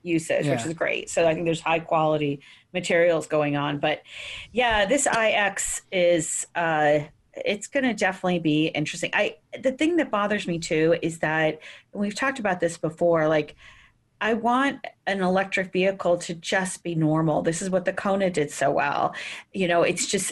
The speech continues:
Speaker 1: it's just a powertrain option. It's not weird. And this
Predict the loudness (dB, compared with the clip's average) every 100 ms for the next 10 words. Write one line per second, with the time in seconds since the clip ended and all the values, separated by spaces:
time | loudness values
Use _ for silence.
0 | -4 -6 -4 -2 -2 0 2 2 2 0
1 | 0 -2 -2 -2 -2 -2 -4 0 0 0
2 | 2 4 4 2 -2 -8 -16 _ _ _
3 | -2 2 4 4 2 0 0 -2